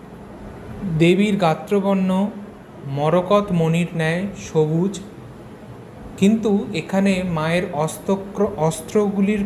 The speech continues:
ক্রমও ভিন্ন, কারণ মূলা দুর্গার ক্ষেত্রে আমরা শঙ্খ, চক্র এবং ধনুর বাণ দেখে থাকি, কিন্তু এখানে মায়ের অস্ত্রসজ্জা রয়েছে।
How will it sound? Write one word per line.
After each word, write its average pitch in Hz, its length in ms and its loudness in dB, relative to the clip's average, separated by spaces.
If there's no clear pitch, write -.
ক্রমও 190 480 4
ভিন্ন, 151 420 2
কারণ 175 340 4
মূলা 165 380 4
দুর্গার 208 440 2
ক্ষেত্রে 202 540 0
আমরা 170 500 2
শঙ্খ, 175 600 4
চক্র 185 640 -2
এবং 180 460 4
ধনুর 175 360 4
বাণ 160 280 2
দেখে 147 240 0
থাকি, 135 360 -8
কিন্তু 165 260 0
এখানে 180 280 2
মায়ের 160 400 4
অস্ত্রসজ্জা 170 840 -2
রয়েছে। 165 440 0